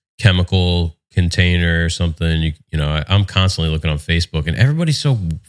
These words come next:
freaking wishy-washy with those things. You message them and they never get back to you. The one guy was like, "Yeah," you know, I was like, uh, "We want three," 'cause I wanted one for the Delta, two for the Grizzly.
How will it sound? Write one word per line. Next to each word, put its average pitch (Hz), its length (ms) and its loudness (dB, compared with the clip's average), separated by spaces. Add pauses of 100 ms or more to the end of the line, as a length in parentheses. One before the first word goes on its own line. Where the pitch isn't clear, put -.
(440)
freaking 123 420 2
wishy-washy 101 720 2
with 82 160 0
those 80 220 -2
things. 78 300 0
You 82 60 -2
message 104 380 4
them 92 120 2
and 87 80 2
they 82 60 0
never 104 200 2
get 123 160 0
back 80 300 0
to 90 80 -2
you. 90 160 4
The 90 80 2
one 104 240 4
guy 117 420 2 (400)
was 92 160 4
like, 92 220 2
"Yeah," 127 460 2
you 101 160 0
know, 92 120 2
I 87 40 2
was 87 100 2
like, 85 160 0 (200)
uh, 92 140 2
"We 110 140 4
want 113 200 4
three," 107 400 2
'cause 80 200 -6
I 80 60 -2
wanted 82 340 0
one 98 260 4
for 110 160 0
the 98 360 2 (140)
Delta, 90 680 2
two 110 200 4
for 104 160 -2
the 92 80 2
Grizzly. 80 600 0